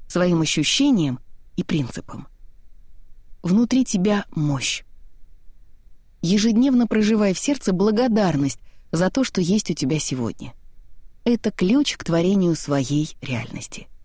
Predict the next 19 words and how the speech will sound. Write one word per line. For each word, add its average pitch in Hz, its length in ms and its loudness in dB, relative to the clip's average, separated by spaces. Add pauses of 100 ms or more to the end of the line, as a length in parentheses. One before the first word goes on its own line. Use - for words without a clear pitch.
(560)
Твоё 175 300 2
счастье 202 640 0 (240)
абсолютно 254 560 2
целиком 214 480 2
и 180 180 0
полностью 240 720 2 (300)
твой 127 460 0 (120)
выбор. 117 460 -6 (760)
С - 120 -8
мужчиной 180 640 2 (240)
ты 254 120 2
сможешь 269 440 2
стать 220 320 0
счастливее, 185 840 0 (260)
приумножив 247 640 4
лишь 208 220 2
то, 277 160 2
что 202 220 0
есть 220 580 2